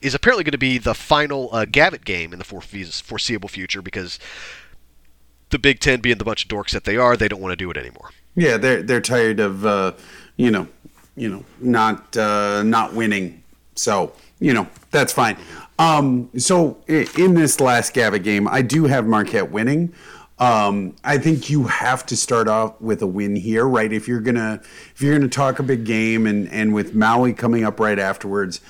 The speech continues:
Speaker 2: I think the team has to be focused and, and they will be focused.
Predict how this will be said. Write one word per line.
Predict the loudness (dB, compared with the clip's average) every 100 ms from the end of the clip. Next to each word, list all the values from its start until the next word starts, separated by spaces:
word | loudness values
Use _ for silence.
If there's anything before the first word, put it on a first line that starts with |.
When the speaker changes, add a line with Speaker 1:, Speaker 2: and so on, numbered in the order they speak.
| -20 -6
Speaker 2:
I | -2
think | -2 -2
the |
team | -4 -2 -2
has | -2 -2 -2 -2
to |
be | -2
focused | 0 0 0 -2 -4 -2
and, | -2 -2
and | 0 2
they | 2
will | 2 2
be | 0 -4
focused. | -6 -8 -8 -8 -10 -12